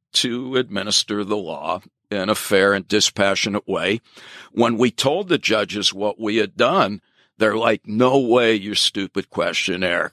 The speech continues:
could have influenced my judgment. I will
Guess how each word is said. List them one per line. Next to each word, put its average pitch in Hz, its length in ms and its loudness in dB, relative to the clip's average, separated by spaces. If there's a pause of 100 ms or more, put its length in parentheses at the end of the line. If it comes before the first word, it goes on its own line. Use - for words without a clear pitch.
(140)
could 98 220 2
have 98 180 2
influenced 101 560 0
my 95 140 -2
judgment. - 600 -4
I 80 140 -6
will 85 140 -12